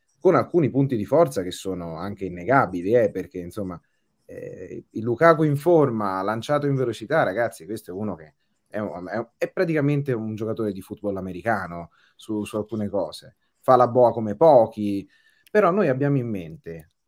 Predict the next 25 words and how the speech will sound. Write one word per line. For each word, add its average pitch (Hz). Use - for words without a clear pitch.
un 160
interista, 147
fondamentalmente 101
un 135
interista, 113
che 147
per 147
l'ennesima 185
volta 107
in 117
una 127
partita 139
definitiva, 131
anzi 139
in 143
una 208
finale, 165
ha 214
fatto 147
delle 113
cose 139
goffe 120
a 92
dir 85
poco. 85